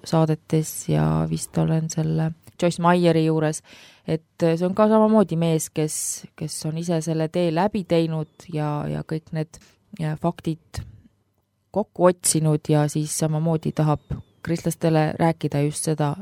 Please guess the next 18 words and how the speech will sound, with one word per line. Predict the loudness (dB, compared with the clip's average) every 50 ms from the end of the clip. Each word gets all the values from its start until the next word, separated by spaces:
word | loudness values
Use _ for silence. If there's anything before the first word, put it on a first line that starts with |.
| -12 -10 -6
sõnumit, | -4 -4 -2 -2 -4 -4 -6 -10 -12 _ -12 -12 -12
et | _ _ _ -20 -20 _ -20 -20 -20 _ _ _ _ -2
meil | 0 0 2
on | 0 0
endal | 0 -2 -2 -2 -2 -2
ka | 0 0 0 0 0 -2 -6 _ _ _ _ _ _ _ _ _ _ _
see | -10 -4 -2 0 2
ülesanne, | 2 2 2 0 -2 -6 -6 -6 -6 -8 -8 -10 -14 _ -20 -20 -20 _ -18
et | -18 -18 -18 _ _ -14 -8 0
hoolitseda | 4 4 4 4 2 -2 -6 -8 -6 -4 -4
just | -4 -6 -6 -8 -6
selle | -4 -4 -2
templi | 0 -2 -2 -2 -4 -8 -8 -6
eest, | -8 -10 -12 -14 -12
nii | -12 -12 -12
nagu | -12 -8 -4
sa | -4 -4
ütlesid. | -4 -6 _ -12 -10 -10 -12